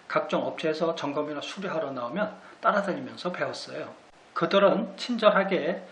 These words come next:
쉽고 자세하게 알려줬어요. 그러다가 어느 날 과장이 바뀌었는데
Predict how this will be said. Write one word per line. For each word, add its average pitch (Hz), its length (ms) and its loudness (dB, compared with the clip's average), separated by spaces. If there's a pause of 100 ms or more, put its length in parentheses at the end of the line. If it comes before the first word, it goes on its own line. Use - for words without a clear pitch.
쉽고 - 600 0
자세하게 - 560 -2
알려줬어요. - 600 -4 (580)
그러다가 151 800 2
어느 139 120 -2
날 151 260 -2
과장이 131 380 -6
바뀌었는데 123 760 -8